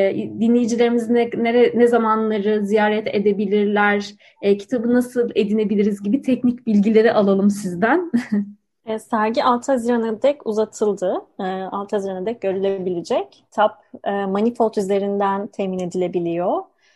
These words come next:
Speaker 2: Ama yazıları online bir şekilde de ulaşılıp, e, okunabilecek,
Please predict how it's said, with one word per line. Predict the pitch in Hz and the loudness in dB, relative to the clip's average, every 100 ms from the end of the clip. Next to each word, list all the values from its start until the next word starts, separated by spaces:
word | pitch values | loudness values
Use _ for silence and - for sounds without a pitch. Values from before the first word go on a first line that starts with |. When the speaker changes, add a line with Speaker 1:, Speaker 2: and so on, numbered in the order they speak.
| _ | _
Speaker 2:
Ama | 185 208 | -4 -2
yazıları | 214 208 220 214 | 0 0 -2 0
online | 208 208 208 | -2 -2 -2
bir | 208 | -4
şekilde | - 196 196 190 | -8 -8 -6 -2
de | 208 - - _ _ | 0 -2 -8 _ _
ulaşılıp, | 196 190 - 185 202 202 _ _ - | -4 -4 -4 -4 -4 -6 _ _ -8
e, | 185 | -8
okunabilecek, | - - 196 185 185 180 196 196 _ | -8 -8 -8 -6 -6 -4 -4 -6 _